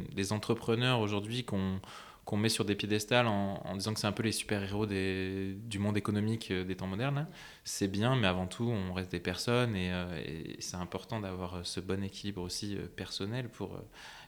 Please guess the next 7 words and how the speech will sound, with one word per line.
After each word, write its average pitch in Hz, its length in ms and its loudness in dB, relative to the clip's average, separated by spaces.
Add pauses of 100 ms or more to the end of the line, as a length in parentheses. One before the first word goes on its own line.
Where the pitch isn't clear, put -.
être - 180 -2
après, 113 340 4
euh, 92 200 4
productif, 117 1000 0
euh, 95 220 2
organisé, 101 600 2 (360)
euh, 95 300 -2